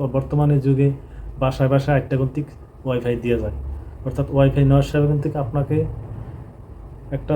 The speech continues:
সিম অ্যাক্টিভেট করা লাগবে, যে সিমটাই আপনি ওয়াইফাই কানেক্ট করবেন, যে সিমটা দিয়ে ওয়াইফাই নিবেন, এই একটা কর্তৃক সিমের প্রয়োজন হয় এই দেশে,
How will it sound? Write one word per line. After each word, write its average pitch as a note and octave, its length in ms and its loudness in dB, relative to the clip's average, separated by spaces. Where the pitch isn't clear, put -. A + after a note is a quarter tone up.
সিম D3+ 220 4
অ্যাক্টিভেট C#3 480 2
করা C3+ 220 8
লাগবে, G#2+ 220 2
যে C3+ 100 6
সিমটাই C#3+ 360 8
আপনি C#3 120 2
ওয়াইফাই B2 340 0
কানেক্ট A#2+ 320 -8
করবেন, A2 260 -6
যে C3 80 4
সিমটা C#3 300 4
দিয়ে D3 180 8
ওয়াইফাই C3 320 4
নিবেন, C3 260 6
এই C#3+ 80 4
একটা D3 200 -2
কর্তৃক D#3 240 2
সিমের D3+ 400 4
প্রয়োজন C3+ 320 6
হয় C3 140 6
এই A#2+ 120 -2
দেশে, G#2+ 200 -4